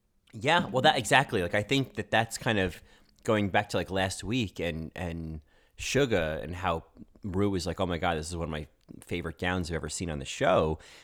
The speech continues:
It's kind of a compliment to Suga that she brought it,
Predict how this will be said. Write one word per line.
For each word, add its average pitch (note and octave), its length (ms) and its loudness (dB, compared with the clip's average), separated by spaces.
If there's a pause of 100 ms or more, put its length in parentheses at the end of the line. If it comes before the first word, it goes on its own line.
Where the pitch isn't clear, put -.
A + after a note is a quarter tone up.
(320)
It's D3+ 260 0 (340)
kind E3+ 580 -4 (120)
of A#2 80 2
a D#2+ 60 -4
compliment F#2+ 540 -4
to - 80 -10
Suga F#2+ 440 -2
that D2+ 160 -8
she C#2 220 -10
brought G2+ 420 2
it, B1 240 -8